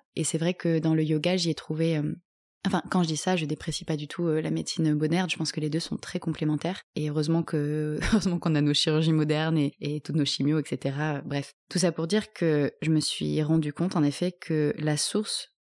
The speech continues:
du déséquilibre de la santé, du physique, c'était au final un déséquilibre émotionnel, un déséquilibre énergétique. Et c'est pour ça que même dans le yoga, au début, j'étais un peu frustrée.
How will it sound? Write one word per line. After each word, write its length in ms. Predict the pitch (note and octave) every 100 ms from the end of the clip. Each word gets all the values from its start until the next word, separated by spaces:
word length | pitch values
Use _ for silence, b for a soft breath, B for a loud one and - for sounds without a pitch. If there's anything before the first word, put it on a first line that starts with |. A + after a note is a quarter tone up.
| -
du 180 | D3+
déséquilibre 840 | D3 D#3 D3+ - D#3 D#3+ D3+ D3+ - -
de 140 | C#3+ D3
la 120 | C#3+
santé, 400 | - D3 A3 C4
du 140 | F3
physique, 320 | C#3+ C#3+ E3 -
c'était 220 | C#3+ C#3+
au 20 |
final 420 | - D3+ F3 D#3+ -
un 80 | D3
déséquilibre 560 | D3 C#3+ - C#3+ -
émotionnel, 440 | C#3+ C#3+ D3+ D#3 F3+
un 60 |
déséquilibre 540 | C#3+ C#3+ C#3+ - D3 D3+
énergétique. 560 | D3 D3 C#3+ - - _ _ -
Et 60 |
c'est 100 | D3
pour 100 | D#3
ça 120 | G#3
que 100 | G#3+
même 180 | F3 G3+
dans 120 | F#3+
le 60 | E3+
yoga, 240 | D#3+ F#3+
au 40 | A3
début, 240 | D3 F#3
j'étais 180 | G3 D#3+
un 80 | C#3
peu 120 | F3
frustrée. 460 | - F3+ - E3